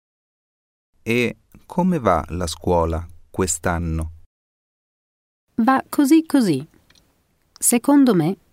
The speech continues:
Speaker 2: il sistema scolastico deve cambiare.
Speaker 1: Ma che cosa vorresti cambiare,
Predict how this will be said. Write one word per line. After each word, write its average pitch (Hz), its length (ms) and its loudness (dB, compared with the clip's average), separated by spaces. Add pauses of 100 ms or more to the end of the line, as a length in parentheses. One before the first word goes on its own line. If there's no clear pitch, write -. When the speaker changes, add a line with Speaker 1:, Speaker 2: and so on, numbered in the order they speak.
Speaker 2:
il 208 180 -2
sistema 214 540 0
scolastico 175 920 -4 (280)
deve 220 440 0
cambiare. 190 680 -2 (1300)
Speaker 1:
Ma 110 300 -2 (480)
che 113 240 -6
cosa 151 360 -2
vorresti 107 540 -2
cambiare, 92 720 -2